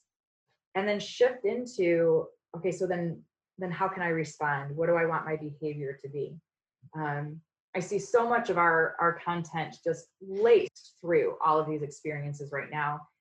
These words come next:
And I have this really heart desire to help bring those understandings out. Um, and I think just having conversations about it, like we're able to do through this podcast, is a really great way to do it.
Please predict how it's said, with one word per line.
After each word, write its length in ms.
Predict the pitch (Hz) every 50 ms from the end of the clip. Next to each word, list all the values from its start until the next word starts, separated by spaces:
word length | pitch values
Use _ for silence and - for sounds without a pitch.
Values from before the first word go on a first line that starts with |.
| _ _ _ _ _
And 100 | 175 175 170
I 260 | 170 170 151 - - -
have 280 | - - 208 220 233 220
this 160 | 180 175 -
really 320 | 185 180 196 220 247 196
heart 440 | 156 - - - 196 226 - - 185
desire 600 | 185 165 160 160 170 196 214 226 262 302 311 311 - _ _ _ _ _
to 60 | -
help 300 | 185 170 202 190 - 143
bring 200 | 160 185 185 196
those 200 | 196 180 170 160
understandings 1160 | - - 175 175 165 160 151 - - - - 147 151 151 156 147 143 131 123 113 120 131 - _ _ -
out. 260 | 104 101 - - - - _ _ _ _ _ _ _ _ _ _ _ _ _ 147
Um, 320 | 147 143 135 131 131 131 - -
and 80 | 170
I 80 | 170 160
think 160 | 165 208 208
just 140 | 233 233 -
having 200 | 202 208 214 208
conversations 760 | - - 196 196 202 220 208 - 185 175 202 - - 247 208 185
about 260 | 165 160 143 139 143
it, 120 | 143 - -
like 140 | 151 151 151 -
we're 100 | 165 -
able 260 | - 175 180 185 185
to 120 | 185 170
do 180 | 165 175 185 202
through 160 | 196 - 165
this 160 | 160 160 151 _ - -
podcast, 460 | 175 180 180 - 160 147 143 143 -
is 100 | 156 147
a 60 | 151
really 220 | 156 156 156 151
great 200 | 151 151 143 -
way 80 | 151 147
to 100 | 139 131
do 120 | 135 117 95
it. 100 | 85